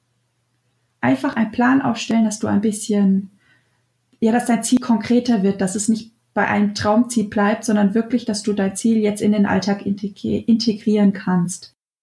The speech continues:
Und das Schwierigste, das wirst du merken, und das größte Hindernis für viele Menschen,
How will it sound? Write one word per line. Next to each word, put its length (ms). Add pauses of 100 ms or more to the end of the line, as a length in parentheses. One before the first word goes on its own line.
(340)
Und 480
das 260
Schwierigste, 840
das 200
wirst 240
du 60
merken, 640
und 180
das 140
größte 320
Hindernis 400
für 80
viele 300
Menschen, 500